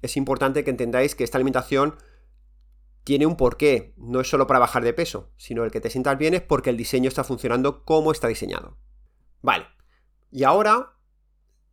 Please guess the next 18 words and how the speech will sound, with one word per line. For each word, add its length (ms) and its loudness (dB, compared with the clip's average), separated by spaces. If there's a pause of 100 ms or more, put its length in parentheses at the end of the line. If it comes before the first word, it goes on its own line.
(520)
teniendo 240 0
estos 200 0
conocimientos, 760 0 (520)
que 80 -20
si 100 -12
no 100 -6
nos 120 -8
enseñaran 300 0
en 60 2
el 60 0
colegio 340 -2
posiblemente 640 -8 (100)
hubiéramos 300 -8
comido 260 -4
de 40 0
otra 120 -4
manera 260 -2
todos, 420 -4